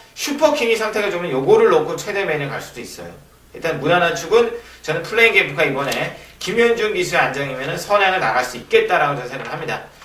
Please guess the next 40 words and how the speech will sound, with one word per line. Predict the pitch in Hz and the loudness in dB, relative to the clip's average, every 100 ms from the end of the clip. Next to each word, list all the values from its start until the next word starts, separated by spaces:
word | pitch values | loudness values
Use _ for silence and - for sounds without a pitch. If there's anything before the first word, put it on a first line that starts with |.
| - | -6
요 | 180 | -2
선에서 | 196 185 180 190 | -2 -2 -4 -6
주력 | - 190 208 | -2 0 2
조력을 | - 151 143 175 202 - - - | 0 0 0 -2 -4 -6 -18 -10
압축을 | - 139 - 151 | -4 -4 -2 -4
했으니까 | 165 180 160 | -4 -4 -4
이, | - - - | -4 -8 0
사, | 202 170 | 4 4
오, | 123 | 2
칠. | 117 131 117 - - - | -6 -8 -8 -12 -20 -12
예, | 135 147 | -8 -4
요 | 170 | -4
싸움인데 | 196 220 180 160 180 | 0 0 0 -2 -4
현장의 | 202 202 185 175 | -4 -4 -4 -6
축은 | - 247 196 | -6 -6 -6
이냐 | 143 220 220 196 | -6 0 2 2
사냐. | 117 131 120 - - - - _ - | -2 -6 -4 -4 -6 -10 -20 _ -12
예? | - 147 - _ _ | -10 -12 -18 _ _
후착이 | - 285 269 262 254 | -8 -4 2 2 4
원, | 185 180 254 | 2 2 0
투, | 262 | -6
투, | 240 | -6
쓰리 | 240 220 | -6 -6
중요하다는 | 165 151 147 143 | -2 -2 0 -4
생각을 | 135 139 - | -6 -6 -6
합니다. | - - - - - - - - - | -4 -4 -2 -4 -8 -18 -20 -8 2
자, | 185 - - - | 2 2 -8 -18
사 | - - | -4 0
경주입니다. | 277 262 226 180 170 | 4 2 2 0 0
역시 | 196 233 | 0 -4
최대 | 233 269 269 | -4 0 4
메인 | 226 220 | 4 2
예정 | 151 196 190 | 0 -2 -2
경주인데 | 170 147 151 214 180 143 - - - | -2 -4 -2 0 0 -2 -14 -20 -16
축마는 | - 302 311 311 302 190 | -10 -6 2 4 4 4
나와 | 165 175 156 | 4 4 2
있습니다. | - 151 139 120 - | -4 -10 -8 -8 -2
사 | - | 0
번마 | 220 202 190 | 0 2 2
메가톤입니다. | - 156 220 214 - 175 143 110 101 92 | 2 2 4 2 0 -8 -8 -8 -8 -10